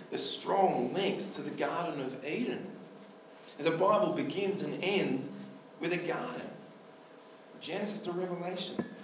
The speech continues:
And in that garden is a river, a crystal clear river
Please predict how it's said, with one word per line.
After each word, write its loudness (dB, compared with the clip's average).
And 6
in 4
that 4
garden 6
is 0
a 4
river, 6
a 0
crystal 4
clear 6
river 4